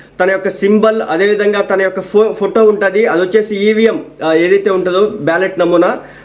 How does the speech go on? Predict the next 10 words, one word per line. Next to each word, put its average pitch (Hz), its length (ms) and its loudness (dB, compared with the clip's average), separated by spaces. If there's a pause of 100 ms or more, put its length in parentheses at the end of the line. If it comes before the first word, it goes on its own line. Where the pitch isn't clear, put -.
(120)
So, 220 60 4
ఆ 170 160 0
ఈవీఎంలో 208 760 0
బ్యాలెట్ 196 380 -2
నమూనా 190 240 0
ప్రకారం 180 400 0
చూస్తే 170 200 0
కనుక 185 180 0
నాలుగవ 196 680 2
నెంబర్ 156 540 0